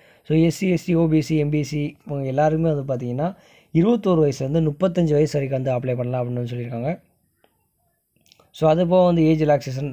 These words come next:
மா-, முன்னாள் ராணுவ வீரர், அப்புறம் வந்து பார்த்தீங்கன்னா மாற்றுத்திறனாளி, so, இவங்க எல்லாருக்குமே வந்து பார்த்தீங்கன்னா கொடுத்துருக்காங்க. So,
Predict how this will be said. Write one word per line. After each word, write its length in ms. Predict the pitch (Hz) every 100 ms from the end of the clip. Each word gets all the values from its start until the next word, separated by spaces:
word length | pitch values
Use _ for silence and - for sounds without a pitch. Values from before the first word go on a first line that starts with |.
| 131
மா-, 280 | 131 139
முன்னாள் 420 | 135 139 147 147 139
ராணுவ 240 | 135 135
வீரர், 360 | 131 131 127 131 _ _ _ _
அப்புறம் 180 | 131 139
வந்து 120 | 135
பார்த்தீங்கன்னா 320 | 131 127 139
மாற்றுத்திறனாளி, 640 | 127 139 135 131 127 127 131 160 _ _
so, 100 | 131
இவங்க 200 | 131 131
எல்லாருக்குமே 340 | 147 151 156
வந்து 120 | 139
பார்த்தீங்கன்னா 320 | 127 123 131 147
கொடுத்துருக்காங்க. 440 | 127 123 120 139 190 _ _
So, 60 | -